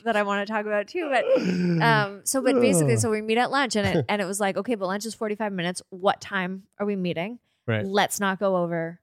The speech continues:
Speaker 1: fifteen minutes."
Speaker 2: Right.
Speaker 1: You know? And today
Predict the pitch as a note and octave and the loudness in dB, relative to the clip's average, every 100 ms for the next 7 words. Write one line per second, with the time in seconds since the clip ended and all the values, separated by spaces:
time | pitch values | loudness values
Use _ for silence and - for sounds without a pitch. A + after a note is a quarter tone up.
0 | _ _ _ _ _ _ - G3 F#3 F3+ | _ _ _ _ _ _ -4 -4 -4 -8
1 | B2 C#2 _ - - - G3+ G#3 F#3 F3+ | -10 -16 _ -14 -8 -2 -2 -2 -2 -2
2 | A3+ _ _ - A#3+ A#3 A3+ - _ _ | -4 _ _ 0 2 2 -2 -8 _ _
3 | _ - - B3+ C#4+ G#4 A#3+ G#3+ B3+ | _ -6 0 2 4 4 4 0 -4